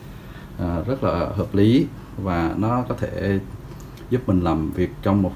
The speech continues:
thời gian dài, trong một vài năm sau nữa vẫn chạy ngon lành. Đó, ok, vậy mình xong cái máy này ha. Rồi, mình nhảy qua một cái máy khác.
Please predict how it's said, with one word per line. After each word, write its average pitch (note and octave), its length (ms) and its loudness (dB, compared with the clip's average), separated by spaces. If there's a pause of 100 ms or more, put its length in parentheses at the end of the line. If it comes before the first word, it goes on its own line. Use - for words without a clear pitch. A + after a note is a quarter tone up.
thời E2 100 -2
gian F#2+ 260 4
dài, F#2 320 6
trong G2+ 180 6
một F#2 120 2 (400)
vài G2 200 6
năm G#2 220 8 (340)
sau G#2 240 6
nữa G2 220 4
vẫn G#2+ 320 2 (200)
chạy - 200 0 (380)
ngon G#2 200 8
lành. G#2 180 8 (1700)
Đó, G#2 340 8
ok, A2 180 2
vậy G#2+ 240 8
mình F#2 140 6
xong G2+ 200 6
cái A2+ 60 6
máy A#2 120 8
này A#2 140 8
ha. A#2+ 300 8 (140)
Rồi, F2+ 360 4
mình F2 140 2
nhảy D#2+ 200 -2
qua F#2+ 100 2
một G2 120 2
cái G2 100 4
máy G2 240 6
khác. D3+ 260 8